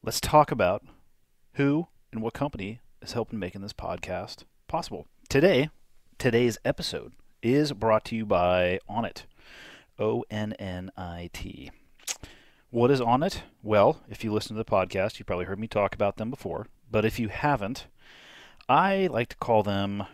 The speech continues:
a health and fitness organization. They might call themselves a health and fitness juggernaut, dedicated to delivering total human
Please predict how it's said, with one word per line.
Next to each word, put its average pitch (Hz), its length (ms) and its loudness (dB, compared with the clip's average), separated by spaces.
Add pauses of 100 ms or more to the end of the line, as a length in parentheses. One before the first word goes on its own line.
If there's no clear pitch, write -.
(160)
a 95 520 2 (840)
health - 400 0 (140)
and 110 640 0 (100)
fitness - 600 -6
organization. 117 800 -2
They 165 160 6
might 151 200 0
call 120 220 4
themselves 117 420 0
a 95 80 -4
health 110 240 0
and 110 120 -8
fitness - 420 -6 (400)
juggernaut, 127 640 0 (1800)
dedicated 117 720 4 (220)
to 107 100 -8
delivering 113 420 2 (220)
total 143 360 0
human 120 360 -4